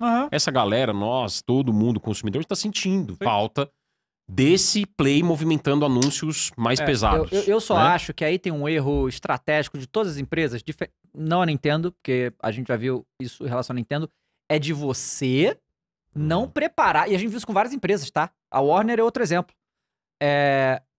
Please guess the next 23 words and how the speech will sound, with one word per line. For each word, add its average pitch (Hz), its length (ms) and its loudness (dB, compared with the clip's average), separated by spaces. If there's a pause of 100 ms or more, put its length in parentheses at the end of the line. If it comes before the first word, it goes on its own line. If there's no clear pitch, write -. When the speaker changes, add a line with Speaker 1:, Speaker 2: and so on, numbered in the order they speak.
(300)
Speaker 1:
Não 240 320 2
preparar 240 880 4 (380)
os 262 120 0
seus 285 260 0
acionistas 262 960 -2 (340)
para 240 180 4
o 254 60 0
que - 100 -10
está - 240 -2
acontecendo. 247 920 -2 (920)
Qualquer 214 400 2
um 240 340 2 (160)
avaliaria 202 880 2
o 254 120 2
ano 214 120 0
passado 180 520 0
como 226 280 -2
um 330 100 0
ano 175 320 0 (300)
muito 208 400 2
atípico. - 560 -6 (180)
Speaker 2:
É. 147 220 -16 (160)
Speaker 1:
Muito, 170 480 0